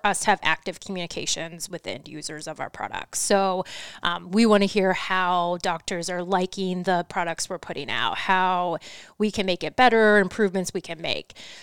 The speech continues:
So why that matters here is I was able to quickly activate my network on Twitter, as well as my network through Microsoft and, and Zimmer Biomet,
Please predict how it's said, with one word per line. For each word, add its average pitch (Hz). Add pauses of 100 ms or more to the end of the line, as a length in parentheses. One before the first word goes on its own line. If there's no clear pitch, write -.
(160)
So 214
why 226
that 214
matters 190
here 196
is 180 (420)
I 208
was 220
able 202
to -
quickly 202 (180)
activate 180
my 170
network 190
on 170
Twitter, 220
as 185
well 196
as 190
my 180
network 170
through 165
Microsoft 208
and, 180
and 185
Zimmer 170
Biomet, 185